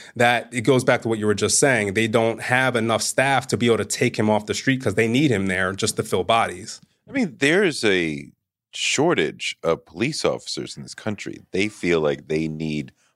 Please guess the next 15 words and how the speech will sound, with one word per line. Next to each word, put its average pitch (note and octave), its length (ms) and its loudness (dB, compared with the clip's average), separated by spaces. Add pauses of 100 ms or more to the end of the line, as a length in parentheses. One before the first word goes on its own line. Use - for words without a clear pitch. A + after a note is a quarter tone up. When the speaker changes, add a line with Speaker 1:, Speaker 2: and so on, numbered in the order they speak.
(180)
Speaker 2:
more E2+ 360 2
police D#2+ 500 -6
officers C2 680 -4
to - 120 -16
be D2+ 280 -2
able C#2+ 160 -4
to - 120 -12
deal C#2+ 440 -4
with, C2+ 460 -4 (440)
uh, B1+ 220 -4
the - 80 -14
situation - 560 -4
on C2 40 -8
the B1+ 60 -12
street, - 460 -6